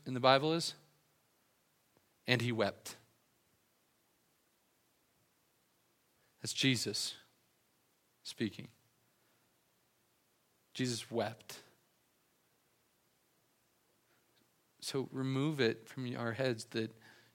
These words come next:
he doesn't do that. That he didn't experience pain and suffering and loss. Do you know how hard, I mean, wh-, wh-, I,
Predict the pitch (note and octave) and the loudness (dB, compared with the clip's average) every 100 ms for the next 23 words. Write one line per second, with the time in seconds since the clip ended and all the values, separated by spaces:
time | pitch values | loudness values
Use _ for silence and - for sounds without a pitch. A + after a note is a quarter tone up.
0 | _ - C#3 A#2 - B2+ C3 B2 - - | _ -12 -12 -8 2 2 2 -4 -6 -12
1 | - B2 B2+ G#2+ E2+ C#2+ - - _ _ | -4 -2 0 -2 -4 -10 -18 -20 _ _
2 | _ _ _ _ _ _ _ _ _ _ | _ _ _ _ _ _ _ _ _ _
3 | _ _ _ _ _ - _ _ _ _ | _ _ _ _ _ -20 _ _ _ _
4 | _ _ _ _ _ _ _ _ _ _ | _ _ _ _ _ _ _ _ _ _
5 | _ _ _ _ - B2+ A#2+ D3 - - | _ _ _ _ -4 -2 0 -2 -4 2
6 | C#3+ C3+ B2+ - B2+ - - - - B2 | 2 2 -6 -6 -6 0 0 2 4 4
7 | A#2+ A2 G#2+ - - - _ - - A#2 | 4 0 -4 -6 -8 -20 _ -8 0 0
8 | A2 G#2 - - - _ - G#2+ - B2 | 0 -4 -10 -20 -20 _ -8 -2 4 4
9 | A2+ A#2+ G#2+ G2 F#2+ - - _ - G#2+ | 4 0 -2 -4 -8 -18 -20 _ -10 -2
10 | G#2 G#2 F#2+ F#2 - - - - _ _ | 2 4 4 0 0 -2 -4 -16 _ _
11 | _ - - - _ _ _ _ _ _ | _ -20 -20 -20 _ _ _ _ _ _
12 | _ _ _ _ _ - - D3 E3 C#3 | _ _ _ _ _ -10 -2 0 2 4
13 | D3 C#3+ - B2+ B2+ C3 - - - - | 4 4 6 6 6 4 -2 -20 -20 -20
14 | - C#3 D3+ C#3+ C#3+ - - C#3 | -4 2 2 2 0 -2 2 2